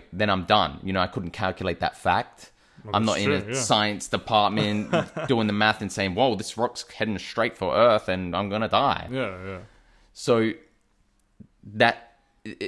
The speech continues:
Speaker 1: in real life, it's like, yeah, okay, I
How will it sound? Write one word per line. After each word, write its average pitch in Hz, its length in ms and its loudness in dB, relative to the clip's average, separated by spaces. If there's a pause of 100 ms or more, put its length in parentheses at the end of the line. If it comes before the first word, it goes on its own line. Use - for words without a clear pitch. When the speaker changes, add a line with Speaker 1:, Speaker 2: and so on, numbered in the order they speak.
Speaker 1:
in 117 200 0
real 160 240 8
life, 98 340 6
it's - 200 -8
like, 98 300 2
yeah, 117 260 6
okay, 92 460 0 (680)
I 101 100 4